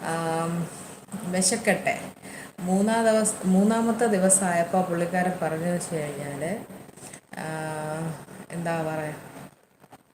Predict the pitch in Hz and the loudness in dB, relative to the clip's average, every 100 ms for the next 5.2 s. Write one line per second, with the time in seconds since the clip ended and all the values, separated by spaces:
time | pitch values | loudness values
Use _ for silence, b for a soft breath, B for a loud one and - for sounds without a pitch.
0 | _ _ _ _ _ _ _ _ _ _ | _ _ _ _ _ _ _ _ _ _
1 | _ _ _ _ _ _ _ _ _ _ | _ _ _ _ _ _ _ _ _ _
2 | _ _ _ _ _ _ _ _ _ _ | _ _ _ _ _ _ _ _ _ _
3 | _ _ _ _ _ - 190 226 247 190 | _ _ _ _ _ -2 0 2 2 2
4 | 175 180 170 156 170 160 156 190 190 190 | 2 2 2 0 0 0 0 2 4 4
5 | 170 | 4